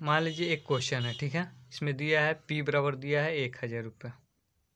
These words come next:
प्रिंसिपल मतलब मूलधन दिया है एक हज़ार रुपये, ठीक है। रेट दिया है दस परसेंट और टाइम दिया है, मान लेते हैं एक साल, ठीक है, एक वर्ष टाइम दिया है। और इसका हमें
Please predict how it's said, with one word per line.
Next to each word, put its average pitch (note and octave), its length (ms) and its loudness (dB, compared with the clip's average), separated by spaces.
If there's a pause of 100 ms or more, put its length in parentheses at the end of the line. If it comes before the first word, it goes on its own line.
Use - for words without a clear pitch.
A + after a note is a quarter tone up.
(100)
प्रिंसिपल C3 360 -2
मतलब C#3 280 -2
मूलधन C3 380 0
दिया C#3 180 2
है D#3+ 120 4
एक B2+ 180 -2
हज़ार A#2 160 -4
रुपये, B2 260 -14 (340)
ठीक D3 140 -6
है। E3+ 140 -4 (480)
रेट D#3+ 280 6
दिया E3 280 4
है E3 80 4
दस C3 240 0
परसेंट - 380 -8 (1600)
और C#3 220 -6
टाइम C3+ 260 0
दिया C3+ 240 -4
है, E3+ 160 -8 (800)
मान C3+ 200 2
लेते C#3 220 -6
हैं D#3 80 -6
एक B2+ 220 -6
साल, B2 200 -10 (680)
ठीक C3 140 -6
है, F#3+ 140 -4 (280)
एक D3+ 200 0
वर्ष E3 360 -2
टाइम C3+ 260 -2
दिया A#2 220 -6
है। - 200 -16 (1080)
और C3+ 80 0
इसका C#3+ 240 0
हमें F3+ 240 0